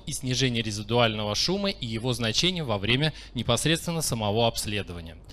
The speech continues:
А повторяемость ответа, наложение как минимум двух кривых во время регистрации стволовых вызванных потенциалов, э, необходимо постоянно об этом помнить, и это по-, э, позволяет нам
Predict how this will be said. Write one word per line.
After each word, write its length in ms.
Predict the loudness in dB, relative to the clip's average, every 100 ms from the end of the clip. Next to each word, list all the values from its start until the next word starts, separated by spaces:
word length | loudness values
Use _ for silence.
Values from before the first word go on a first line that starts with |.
| -18 -18 -18 -16 -18 -12 0
А 360 | 6 8 8 6
повторяемость 640 | 0 2 6 6 4 2 2
ответа, 420 | 2 4 2 2
наложение 540 | 2 4 4 2 0
как 260 | 0 -2 0
минимум 560 | -2 0 0 0 0 -2
двух 460 | -8 -2 6 6 6
кривых 520 | 6 6 6 4 4
во 160 | 6 6
время 280 | 6 2 2
регистрации 600 | 0 -2 2 4 2 -4
стволовых 380 | 2 2 2
вызванных 380 | 0 -2 -2 -4
потенциалов, 760 | -6 -4 -2 2 4 2 0 -2
э, 220 | 0 2
необходимо 580 | 0 -2 0 0 2 0
постоянно 560 | -2 0 2 4 4
об 140 | 4 4
этом 240 | 2 0
помнить, 480 | 0 2 2 2 -2
и 160 | -6 -2
это 220 | 0 0
по-, 480 | 0 0 2 2 0 -2
э, 20 |
позволяет 540 | -2 2 4 6 4
нам 240 | 4 2